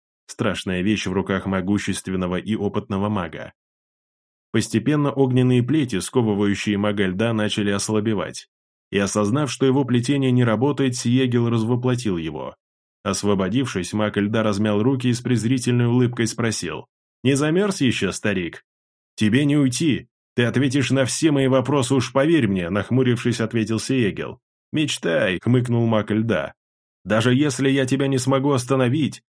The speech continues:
сейчас это место окружает маги из корпуса Меридиан. Тебе не уйти». «Да что мне до вашего корпуса?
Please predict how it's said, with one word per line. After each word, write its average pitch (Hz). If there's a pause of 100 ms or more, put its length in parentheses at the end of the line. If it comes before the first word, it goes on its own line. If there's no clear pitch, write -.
(140)
сейчас 131
это 127
место 131
окружает 123
маги 131
из 123
корпуса 131
Меридиан. 120 (280)
Тебе 143
не 147
уйти». 123 (560)
«Да 117
что 160
мне 139
до 127
вашего 127
корпуса? 107